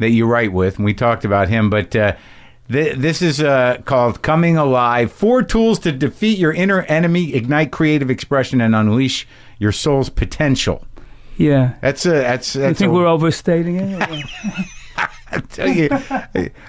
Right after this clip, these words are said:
Speaker 1: uh, you gotta sell, you know, the cover's the cover. You know what I mean? If you, if you can deliver on all that, then, uh, great.
Speaker 2: Oh, wait, we have to deliver on it, too?
Speaker 1: No, yeah,
Speaker 2: What
Speaker 1: you can't, you can't just put that on the cover and then that's it.
Speaker 2: Uh, all right.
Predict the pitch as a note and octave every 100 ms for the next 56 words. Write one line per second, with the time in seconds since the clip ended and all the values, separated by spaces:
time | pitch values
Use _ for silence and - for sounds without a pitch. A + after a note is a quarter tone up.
0 | - F#3+ G3 F#3+ G#3 E3+ F#3+ E3+ D#3 D3+
1 | D3+ - G3 D#3+ C3 C#3+ D#3 A#2+ D#2+ D#2
2 | - B2+ E3 F3+ E3+ E3+ D3 - B2 F3+
3 | D#3 D3 F#3+ A#3+ G#3+ E3+ E3+ D#3+ G3 F3
4 | D3+ C#3 C3 C3 A#2+ A2+ A2 G#2+ - -
5 | - - B2 C3+ C3 C3 B2+ A#2 - A#2
6 | B2+ G#2 E2 - - - - - D3 D3
7 | G3+ F3+ F3 D#3+ C#3+ C3+ D3+ D#3+ F3+ F3+
8 | F3+ F3 - E3+ G3+ - C3+ B2+ A#2+ C#3+
9 | F#3 - C3 C3 F3 F#3+ C4 D#3+ C#3 D3
10 | C3+ B2+ A2+ G#2 - C#3 B2+ A2 G#2 G#2
11 | G#2+ G#2+ G#2+ - D3 D#3+ - - - -
12 | D3 D3+ D3+ E3+ F3+ D#3+ C3+